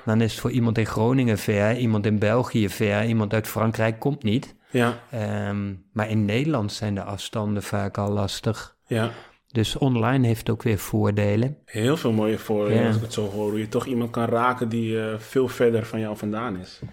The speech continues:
Speaker 1: Ja, en als je de groepen niet te groot maakt, kun je toch in kleine groepjes in de breakout rooms uit elkaar.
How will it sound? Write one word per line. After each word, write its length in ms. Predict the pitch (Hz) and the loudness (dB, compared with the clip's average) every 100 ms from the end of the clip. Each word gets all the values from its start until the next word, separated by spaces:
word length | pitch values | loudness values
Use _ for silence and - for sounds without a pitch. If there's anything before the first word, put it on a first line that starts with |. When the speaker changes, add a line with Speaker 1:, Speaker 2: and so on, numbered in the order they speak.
| - | -6
Speaker 1:
Ja, 180 | 143 139 | 0 2
en 180 | 123 123 | 4 4
als 160 | 117 | 2
je 60 | 147 | 0
de 80 | 139 | 0
groepen 400 | - 160 165 147 | 2 2 4 4
niet 240 | 147 147 | 2 2
te 120 | 165 | 0
groot 380 | 147 147 147 143 | 2 4 2 4
maakt, 360 | 131 127 127 - | 2 2 0 -2
kun 140 | 143 | 2
je 140 | 131 120 | 2 2
toch 240 | 156 - | 0 2
in 160 | 147 - | 0 2
kleine 360 | 131 139 151 | 2 4 2
groepjes 600 | 135 156 147 - 143 - | 2 0 -2 0 0 0
in 220 | 143 127 123 | 2 4 4
de 260 | 120 117 110 | 4 2 2
breakout 580 | 113 131 - 117 113 | 2 2 2 2 2
rooms 360 | 123 117 113 - | 2 2 2 -2
uit 220 | - 113 104 | 0 2 2
elkaar. 680 | - 123 113 95 123 160 | 0 0 2 2 0 -2